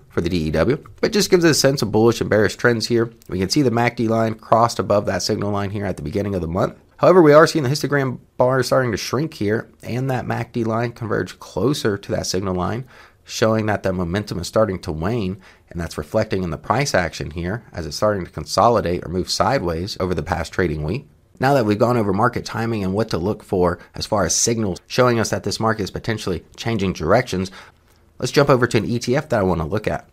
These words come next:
All right, I don't know which stocks that you currently own, but right behind me, I do have the Qs up right now. This represents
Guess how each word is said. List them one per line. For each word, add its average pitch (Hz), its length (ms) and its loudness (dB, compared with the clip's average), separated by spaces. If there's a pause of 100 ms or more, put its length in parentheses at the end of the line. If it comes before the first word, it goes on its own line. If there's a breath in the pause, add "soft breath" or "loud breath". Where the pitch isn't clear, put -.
(180)
All 110 80 4
right, 87 140 10
I 98 80 8
don't 107 140 8
know 101 100 4
which 95 180 4
stocks 98 340 0
that 92 80 0
you 85 100 -6
currently 101 400 4
own, 101 200 0 (220 loud breath)
but 123 120 2
right 160 200 6
behind 143 240 4
me, 120 80 0
I 104 40 0
do 135 160 0
have 131 140 2
the 95 80 -2
Qs 131 360 0
up 123 180 -2
right 123 180 -2
now. 120 180 -2
This 120 160 -4
represents 113 500 -2